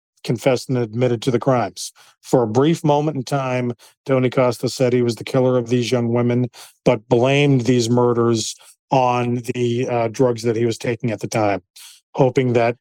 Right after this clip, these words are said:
you know, he would be placed in a psychiatric hospital as opposed to Walpole State Prison.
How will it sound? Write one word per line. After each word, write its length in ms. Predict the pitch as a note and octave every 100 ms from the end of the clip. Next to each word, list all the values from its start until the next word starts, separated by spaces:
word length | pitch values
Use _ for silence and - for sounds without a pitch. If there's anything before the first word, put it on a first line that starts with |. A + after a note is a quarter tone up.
| -
you 100 | B2
know, 100 | A#2
he 140 | B2+
would 160 | A#2+ A2
be 160 | A#2+
placed 420 | A2+ D3+ C3 -
in 80 | C3
a 40 | A2+
psychiatric 640 | C#3 B2 C3+ A#2+ A2+ A#2+
hospital 460 | B2 A#2 - B2 A2+
as 120 | G#2+
opposed 400 | G#2 A#2 A2+ -
to 300 | B2 A2+ A2 - - -
Walpole 520 | C3 B2 A#2 - A#2+
State 340 | G#2+ - A#2 G#2+
Prison. 360 | C3 A#2 G2